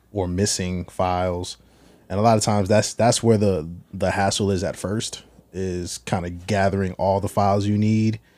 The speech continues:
Sometimes the composition is, isn't even how they wanted it to be, or, you know, some of the stems are already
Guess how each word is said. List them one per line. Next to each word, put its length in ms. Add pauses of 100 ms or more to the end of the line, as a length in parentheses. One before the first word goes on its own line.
(220)
Sometimes 360
the 60
composition 640
is, 180 (100)
isn't 320
even 200
how 140
they 100
wanted 320
it 80
to 80
be, 360
or, 520 (720)
you 140
know, 240 (120)
some 280
of 80
the 60
stems 380
are 120
already 640